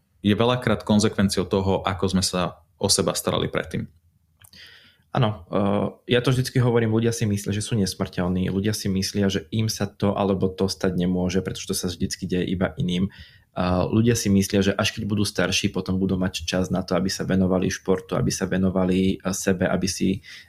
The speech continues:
Speaker 2: vyhradili čas napríklad na, neviem, meditáciu alebo na prechádzku alebo na, na prípravu a nákup kvalitného jedla, čo samozrejme si vyžaduje sústredenie, peniaze, čas.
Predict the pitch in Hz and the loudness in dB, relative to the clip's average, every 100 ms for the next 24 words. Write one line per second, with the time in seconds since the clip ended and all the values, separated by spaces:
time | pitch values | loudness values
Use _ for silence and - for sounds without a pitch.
0 | - 92 90 92 92 104 110 95 95 95 | -4 0 2 4 4 6 6 4 2 2
1 | 95 95 92 92 - 95 - 92 90 90 | 2 2 2 0 0 -4 -2 0 2 2
2 | 90 92 92 95 98 107 101 95 90 - | 2 0 0 0 2 2 0 0 -2 -4
3 | 95 90 87 87 92 90 - 104 98 92 | -6 -4 -4 -4 -6 -4 -4 -2 0 -2
4 | - - 90 87 87 92 95 - - 98 | -4 -8 -6 -4 -4 0 0 0 -2 -2
5 | 90 92 90 - _ _ _ _ - 117 | 0 -2 -6 -12 _ _ _ _ -2 0
6 | 107 107 95 92 - 92 98 120 131 87 | 2 4 4 2 2 4 6 4 2 -4
7 | - - 95 95 - 90 92 98 107 87 | -4 0 2 2 0 -2 2 4 4 2
8 | - - - 95 90 87 90 - - - | -2 -4 -2 -2 0 -2 -2 -6 8 8
9 | - - 95 101 95 90 92 - - _ | 8 2 2 4 4 4 2 0 -6 _
10 | _ _ - - 110 - 113 98 92 90 | _ _ -8 -2 0 2 4 4 4 2
11 | - 101 104 98 90 69 - 104 113 | 0 2 4 4 2 -2 2 2 2